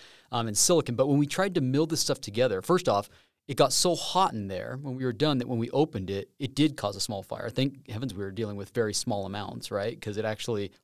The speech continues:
oxidized spontaneously. Um, but the other problem we found out is it wasn't even actually forming the compound we wanted because the magnesium is a superductile metal, and it was accumulating in, like, the corners of the, of our planetary ball mill,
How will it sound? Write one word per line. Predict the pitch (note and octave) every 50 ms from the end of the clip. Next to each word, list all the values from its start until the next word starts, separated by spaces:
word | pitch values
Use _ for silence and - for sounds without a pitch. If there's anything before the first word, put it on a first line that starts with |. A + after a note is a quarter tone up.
| -
oxidized | - B2 A#2+ - - - G#2+ G#2
spontaneously. | - - A2 G#2+ G#2 - A2+ A2 A2 G#2 - A2 G2+ G#2 A2 A2 - _ - - - _ _ _
Um, | - B2+ A#2+ A2 G2+ G2 G#2 - - - _ _ _ _
but | - -
the | - C#3
other | F3 C4
problem | D4+ - C#4+ A#3+
we | F3+ -
found | - C#3+ C3+ C3+
out | C3
is | C#3 D3+
it | E3+ F#3+
wasn't | F3 G3 G#3 A#3+ A#3+
even | A#3+ A3 G#3 F#3+
actually | E3+ E3 - - - F#3 D#3+
forming | - - F3+ F#3 F#3 F#3 E3
the | E3
compound | - - - F#3+ G3 F#3 F#3+ E3+ D#3 D#3 C#3+
we | D3+
wanted | C#3+ C3+ C#3+ D#3+ A3+ B3+ C3+ A2 A#2 - _ _ _ _ _ _
because | - C3 - - - - D4 D4+ G#3+ B2+ C3 D3+ - - _ _ _ _ -
the | C#3
magnesium | D3 D3 D3+ C#3+ B2+ C3 D3 E3+ A3+ C4+ B3 D#3+ A2+ G#2 G2+ G#2 G#2+ A#2
is | - C#3 A#2
a |
superductile | A#2+ - - - F3 F#3 F3 E3+ C3+ - C#3 B2+ _ - C3+ B2
metal, | B2 C#3 D#3 D#3 C3
and | B2 C3+
it | C#3+
was | - D3 C#3 B2
accumulating | A#2+ B2 - - F#3 F3+ E3+ D#3 C#3+ C#3 C3
in, | B2+
like, | B2 B2
the | B2+ B2+
corners | - - - - D3+ E3+ F3+ E3+ D3+ B2+ A2+
of | A#2+ A2+ G#2
the, | G2 G#2+ G2+ G2+ G#2 - _ _ _ _ _ _ -
of | B2+ A2
our | A2 G#2+ - _ _
planetary | _ - A2+ G2+ G#2+ - - A2
ball | F#2+ A2 G#2+ G2+
mill, | F#2 F#2+ F#2+ G#2 A#2